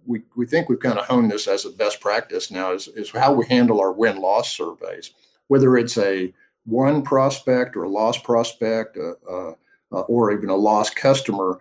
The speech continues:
uh, we go back into them with a detailed set of questions based on the relationship that we built to learn as much about not only the experience that they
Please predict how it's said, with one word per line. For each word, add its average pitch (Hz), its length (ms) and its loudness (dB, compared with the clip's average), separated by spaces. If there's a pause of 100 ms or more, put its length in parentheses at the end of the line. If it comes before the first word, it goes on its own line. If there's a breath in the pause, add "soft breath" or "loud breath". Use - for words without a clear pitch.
(420 soft breath)
uh, 95 160 -6 (100)
we 123 220 4
go 156 240 6
back 120 300 2
into 117 280 4
them 104 400 0
with 98 180 -2
a 92 60 -2
detailed 117 640 0
set 107 180 0
of - 80 -4
questions 101 600 -2
based 107 340 -6
on 104 140 -2
the 98 60 -4
relationship 101 720 -4
that 98 100 -8
we 95 140 -4
built 113 320 -2
to 110 80 -8
learn 113 320 2
as 98 160 -4
much 127 340 2
about 104 380 -2
not 123 180 0
only 127 260 4
the 101 120 -6
experience 120 640 0
that 110 160 -6
they 98 280 -4